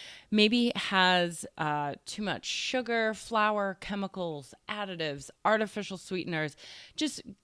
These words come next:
inflammatory foods in general. Uh, all of these are going to contribute to whole body inflammation.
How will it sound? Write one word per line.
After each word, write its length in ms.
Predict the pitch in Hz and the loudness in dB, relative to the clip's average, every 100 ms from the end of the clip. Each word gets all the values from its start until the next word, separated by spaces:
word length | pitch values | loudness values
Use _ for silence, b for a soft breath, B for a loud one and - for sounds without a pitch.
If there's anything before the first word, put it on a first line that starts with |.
| - | -2
inflammatory 880 | 220 226 - 208 202 208 - 196 185 | 0 0 -2 0 2 0 -2 -2 -2
foods 400 | - 180 170 160 | -2 0 0 -2
in 240 | - 156 139 | -4 -4 -2
general. 580 | 147 143 151 190 240 B B B B - | -4 -2 0 0 0 B B B B 0
Uh, 160 | 156 | 0
all 240 | - 165 175 | 4 4 4
of 120 | 175 | 4
these 180 | 180 160 | -2 2
are 80 | 160 | 2
going 300 | 156 151 147 | 4 2 2
to 120 | 151 | -4
contribute 540 | - 147 - 143 139 | -4 -4 -2 -2 -2
to 140 | - 147 | -4 -6
whole 300 | - 147 143 | -4 -2 -2
body 360 | 139 139 135 | 0 0 -2
inflammation. 1000 | 135 143 131 - 135 143 135 - - - | -4 -6 -6 -6 -6 -6 -4 -4 -4 -6